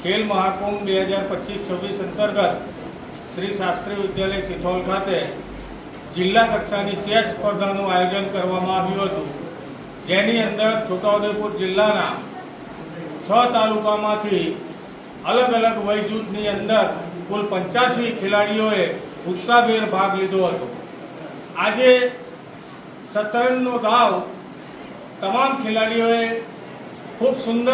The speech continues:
રીતે ઉજાગર કર્યો હતો, પણ મજાની વાત એ છે કે નાના ભૂલકાઓ under ઇલેવન અને under ફોર્ટીનની અંદર ખૂબ જ રસાકસી જોવા મળી હતી.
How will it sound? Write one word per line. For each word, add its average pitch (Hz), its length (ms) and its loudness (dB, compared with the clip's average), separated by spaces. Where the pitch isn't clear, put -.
રીતે 247 260 0
ઉજાગર 220 480 2
કર્યો 233 300 2
હતો, 180 180 0
પણ 247 380 6
મજાની 233 440 4
વાત 233 300 6
એ - 20 8
છે 190 120 0
કે 233 160 -2
નાના 226 300 2
ભૂલકાઓ 214 500 6
under 214 280 2
ઇલેવન 247 420 6
અને 214 160 0
under 214 340 0
ફોર્ટીનની 233 720 0
અંદર 233 300 6
ખૂબ 254 240 2
જ 277 220 8
રસાકસી 247 680 2
જોવા 233 300 8
મળી 240 300 2
હતી. 185 260 -2